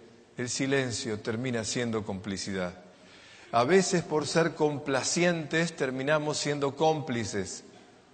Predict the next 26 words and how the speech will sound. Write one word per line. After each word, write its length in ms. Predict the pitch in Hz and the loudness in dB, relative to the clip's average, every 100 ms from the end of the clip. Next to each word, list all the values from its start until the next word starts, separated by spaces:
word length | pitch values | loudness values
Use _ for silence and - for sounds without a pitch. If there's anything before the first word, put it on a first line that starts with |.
| _ _ | _ _
Entonces, 220 | - 127 | -8 -6
cuidado, 840 | - 165 156 196 202 180 139 - - - - - - - _ _ _ _ _ _ _ _ _ _ _ _ _ _ - | 2 2 6 8 8 6 2 -4 -12 -16 -18 -20 -20 -20 _ _ _ _ _ _ _ _ _ _ _ _ _ _ -12
cuidado 560 | 151 160 151 160 147 139 | 0 2 4 4 2 -2
con 180 | 131 127 | -2 -2
esto, 300 | 131 - 131 | -4 -6 -4
es 220 | 139 113 | -4 -2
tan 160 | 139 127 | -2 -2
importante, 680 | 113 117 110 110 104 104 | -2 -4 -2 -2 -2 -4
en 80 | 110 | -2
la 100 | 127 | 0
vida 240 | 143 147 | 0 -2
privada 600 | 123 123 127 165 160 160 - | -2 -2 2 2 2 -2 -2
y 80 | |
aquí. 320 | 117 - 104 87 - - - _ _ _ - - - - - - - - | -4 -2 -6 -6 -16 -20 -20 _ _ _ -20 -20 -20 -20 -20 -20 -16 -2
La 140 | 131 | 0
última 360 | 160 156 151 127 | 0 -2 -4 -2
frase, 480 | 151 147 - 120 104 - - - - - - - _ | 2 2 2 -6 -8 -14 -20 -20 -20 -20 -20 -20 _
quien 360 | 131 135 139 | 0 2 2
no 100 | 190 | 4
reconoce 680 | 208 190 151 156 170 - 143 | 4 2 2 2 2 4 0
su 160 | - | 2
historia 680 | 120 104 - 175 180 185 190 190 - - - | -2 0 2 4 4 2 0 -4 -14 -18 -10
puede 240 | 143 156 147 | 0 2 4
volver 300 | 131 131 135 | 2 2 2
a 60 | |
repetirla. 680 | 120 113 113 101 110 92 87 | 2 0 -4 -2 -4 -4 -8